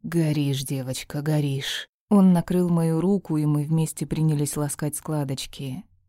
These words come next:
Это было невероятно круто.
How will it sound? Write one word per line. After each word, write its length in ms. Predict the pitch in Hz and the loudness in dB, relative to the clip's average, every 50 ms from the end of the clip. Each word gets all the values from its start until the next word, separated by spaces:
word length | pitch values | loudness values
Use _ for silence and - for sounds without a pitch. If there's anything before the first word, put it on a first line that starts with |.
| _ _ _ - - | _ _ _ -6 -4
Это 200 | 190 165 170 160 | -2 -2 0 0
было 200 | 160 156 156 156 | 2 2 2 2
невероятно 760 | 156 156 156 147 151 156 151 151 151 151 151 151 160 151 147 | 2 2 2 2 0 0 2 2 2 0 0 0 -2 -4 -4
круто. 760 | - - 160 160 165 156 147 147 - 143 131 131 131 - | -4 -4 -2 0 0 0 -2 -4 -4 -6 -4 -4 -6 -10